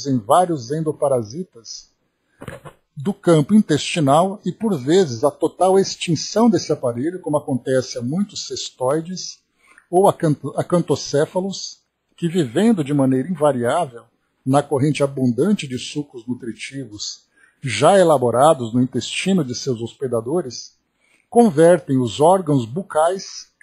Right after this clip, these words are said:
em órgãos de fixação, prescindindo de sistema intestinal próprio, não precisa dele,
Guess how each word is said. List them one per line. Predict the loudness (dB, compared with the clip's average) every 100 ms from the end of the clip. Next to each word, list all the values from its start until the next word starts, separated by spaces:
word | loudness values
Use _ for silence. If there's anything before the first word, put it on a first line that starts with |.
| -4
em | 2 6
órgãos | 6 4 0 -2
de | -4 -6
fixação, | -8 -8 -4 -4 -2 -4 -6 _ _ _ _ _ -2
prescindindo | -2 0 -2 -2 2 4 4 0
de | -8
sistema | -10 -10 -4 0 0
intestinal | -2 -6 -2 -2 -2
próprio, | -2 0 0 0 -12 -16 -20 _
não | -10
precisa | -8 -10 -12 -6 -4
dele, | -4 -6